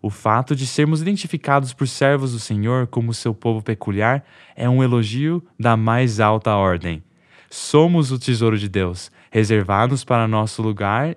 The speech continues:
e época específicos. Presto testemunho de Jesus Cristo e de nosso profeta vivo. Expresso meu amor a cada um de vocês, o tesouro peculiar de Deus.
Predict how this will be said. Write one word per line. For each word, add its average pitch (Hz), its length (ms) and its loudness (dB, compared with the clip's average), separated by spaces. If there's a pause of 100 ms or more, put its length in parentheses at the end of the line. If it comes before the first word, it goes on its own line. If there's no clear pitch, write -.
e 147 180 0
época 131 480 -2
específicos. - 1000 -4 (720)
Presto 117 260 2
testemunho 127 580 2
de 127 160 -2
Jesus 139 380 -2
Cristo 127 500 -2 (340)
e 127 60 -2
de 123 200 -2
nosso 123 320 0
profeta 131 500 0
vivo. 98 420 0 (460)
Expresso 165 580 0
meu 156 160 4
amor 131 400 2
a 123 80 -2
cada 156 380 0
um 151 120 4
de 151 80 2
vocês, 110 680 0 (340)
o 123 100 2
tesouro 117 560 2
peculiar 117 520 2
de 120 100 0
Deus. 95 440 -2